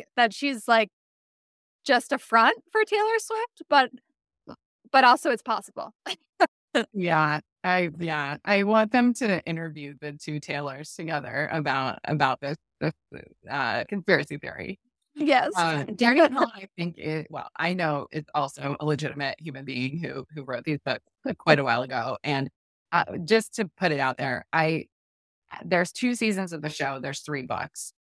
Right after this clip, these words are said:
Speaker 2: When I finished season two of the show, I was like, "I need to know what happened." And so I read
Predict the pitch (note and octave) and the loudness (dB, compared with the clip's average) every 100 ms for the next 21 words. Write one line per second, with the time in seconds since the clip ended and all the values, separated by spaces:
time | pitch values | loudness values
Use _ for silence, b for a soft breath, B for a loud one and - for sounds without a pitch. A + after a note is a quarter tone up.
0 | _ _ _ E3 D3+ D3+ G3+ A#3+ - G#3 | _ _ _ -2 0 2 4 4 2 -2
1 | E3+ D#3+ E3+ C3+ C#3+ - C3 A#2 D3+ D#3 | -2 0 -2 -2 -4 -4 -4 -4 -4 -4
2 | - D#3+ D#3 C#3+ E3 D3 C3 - - - | -2 -2 -2 -4 -2 -2 -2 -10 -14 -12
3 | - G3 _ _ _ _ - F3 E3+ F#3+ | -12 -18 _ _ _ _ 0 0 0 2
4 | D#3+ D#3+ D#3+ D#3+ D#3 E3 E3 D#3 | 2 2 0 0 0 0 0 -2